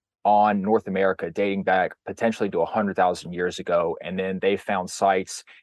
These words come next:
in Europe and the Middle East and stuff like that, specifically Göbekli Tepe, that they can't explain whatsoever as far as the timeline goes. And mainstream science just completely shuts them out. But they have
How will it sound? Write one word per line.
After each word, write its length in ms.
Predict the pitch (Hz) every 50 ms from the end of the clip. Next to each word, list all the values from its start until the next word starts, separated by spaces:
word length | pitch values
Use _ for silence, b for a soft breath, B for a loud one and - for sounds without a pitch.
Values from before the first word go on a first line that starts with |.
| _ -
in 460 | - 95 98 95 90 90 87 85 - - _ -
Europe 420 | 90 92 107 110 110 107 107 - _ _
and 220 | - 92 92 90 92
the 40 | 92
Middle 200 | 95 92 92 98
East 180 | 104 104 -
and 80 | 104 95
stuff 160 | - 104 95
like 140 | 113 107 -
that, 220 | - 95 90 85
specifically 580 | - - 98 - - 107 98 - - 98 90 82
Göbekli 480 | - 87 90 82 92 90 - - 85
Tepe, 500 | - - 104 98 95 - 95 90 87 80 - -
that 220 | 127 120 - -
they 320 | - 98 95 90 80 - _ _
can't 400 | - - - 117 120 117 117 110
explain 520 | - 98 - - - - 110 101 101 95 90
whatsoever 580 | 101 101 95 - - 98 98 98 92 90 87
as 100 | 85 -
far 220 | - - 95 92 90
as 80 | 85
the 100 | - -
timeline 540 | - - - 87 92 90 87 85 76 82 82
goes. 320 | 80 82 80 76 78 - B B B B B B
And 160 | - 92 95
mainstream 420 | 101 110 113 113 - - 131 113
science 360 | 101 - - 104 104 95 90 -
just 160 | - 85 -
completely 720 | - 87 87 - - - - 120 123 123 117 98 95 95
shuts 340 | 98 - - - - - -
them 160 | - 87 80
out. 320 | 82 80 67 71 - B B B B B -
But 80 | 90 92
they 100 | 117 117
have 160 | 120 110